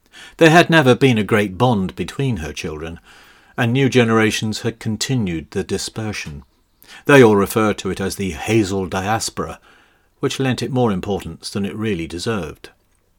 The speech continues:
Since Maud had claimed her ninety-ninth, messages had started to flow regarding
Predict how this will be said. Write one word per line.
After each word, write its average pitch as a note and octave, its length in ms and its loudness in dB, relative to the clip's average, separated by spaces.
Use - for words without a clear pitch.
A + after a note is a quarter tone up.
Since - 320 0
Maud B2+ 380 4
had A#2+ 180 -4
claimed A#2 360 -2
her G2+ 120 -4
ninety-ninth, G#2 840 -4
messages G#2 640 0
had G2 160 -8
started D3 400 -2
to - 60 -12
flow F#2+ 280 -4
regarding A2 680 -2